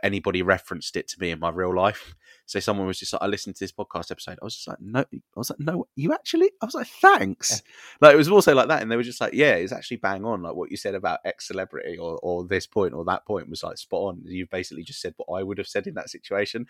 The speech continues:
Speaker 2: Yeah.
Speaker 1: And I think that's quite cool, because when somebody comes up to you and kind of says, "Oh yeah, I agree with what you said, because that's exactly what I would have said," it kind of feels like you're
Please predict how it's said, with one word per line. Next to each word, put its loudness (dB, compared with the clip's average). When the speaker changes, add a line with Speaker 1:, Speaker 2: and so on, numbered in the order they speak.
Speaker 2:
Yeah. -10
Speaker 1:
And 6
I 10
think 4
that's 6
quite 6
cool, 6
because -6
when 2
somebody -2
comes 0
up 0
to -8
you -2
and -6
kind -4
of -8
says, -2
"Oh 6
yeah, 8
I 8
agree 4
with -2
what 0
you -6
said, 2
because -12
that's 0
exactly -2
what -4
I 2
would -6
have -8
said," -4
it -12
kind 2
of 0
feels 0
like 0
you're 2